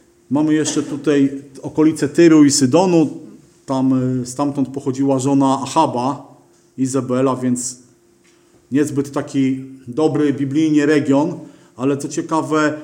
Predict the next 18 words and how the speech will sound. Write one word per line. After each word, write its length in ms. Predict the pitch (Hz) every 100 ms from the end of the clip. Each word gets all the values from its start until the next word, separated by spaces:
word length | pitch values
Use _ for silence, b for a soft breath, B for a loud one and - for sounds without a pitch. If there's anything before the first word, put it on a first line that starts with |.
| -
Pan 160 | - 151
Jezus 240 | 160 151
tam 160 | - 143
powiedział 380 | 143 139 139 143
o 60 |
pewnej 320 | 135 135 143 135
kobiecie, 540 | 135 127 143 143 147
że, 460 | 117 135 135 131 131 B B B B B B B B B _ 107 123 127
y, 40 |
miała 280 | 127 143 143
wielką 340 | 131 143 143 135
wiarę. 340 | 139 107 85 - b b b _ _ _ _ _ _ _ _ _ _ _ _ _ _ _ _ _
Więc 380 | 104 120 120 -
tutaj, 480 | 135 135 131 127 120 -
tutaj 540 | - 127 127 123 120 120 B B B _
te 120 | 120
wszystkie 360 | - 151 - 135
ziemie, 420 | 147 117 113